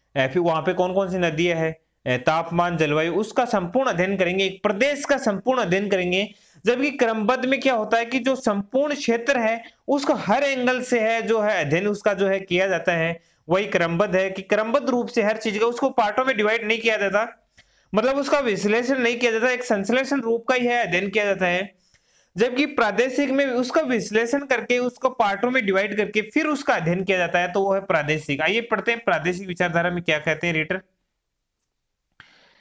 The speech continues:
रीटर भौगोलिक अध्ययन में प्रादेशिक अध्ययन पद्धति का प्रयोग करता है, कि जो रीटर है वो भौगोलिक है अध्ययन में प्रादेशिक अध्ययन पद्धति का प्रयोग करता है। ये आपको ध्यान में रख लेना, प्रादेशिक विचारधारा तो आपकी है, अ,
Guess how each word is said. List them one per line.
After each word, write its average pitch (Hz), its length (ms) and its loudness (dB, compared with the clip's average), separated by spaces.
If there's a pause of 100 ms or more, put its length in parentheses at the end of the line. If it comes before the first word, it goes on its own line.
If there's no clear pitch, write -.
(340)
रीटर 180 440 0
भौगोलिक 165 680 0
अध्ययन 170 400 0
में 175 300 0
प्रादेशिक 202 680 -2
अध्ययन 180 280 2
पद्धति 175 440 0
का 185 100 2
प्रयोग 170 380 0
करता 170 280 0
है, 165 340 -4 (440)
कि 247 100 2
जो 269 120 2
रीटर 240 380 0
है 233 200 2
वो 233 160 0
भौगोलिक 190 520 0
है 202 400 2
अध्ययन 160 220 0
में 196 240 -2
प्रादेशिक 196 480 0
अध्ययन 185 220 0
पद्धति 185 320 -2
का 196 100 2
प्रयोग 190 280 0
करता 196 180 0
है। 202 80 2
ये 208 100 2
आपको 202 300 0
ध्यान 175 200 0
में 202 120 0
रख 202 80 -2
लेना, 226 240 0
प्रादेशिक 208 640 0
विचारधारा 190 580 2
तो 208 140 0
आपकी 196 480 0
है, 196 220 2
अ, - 360 -16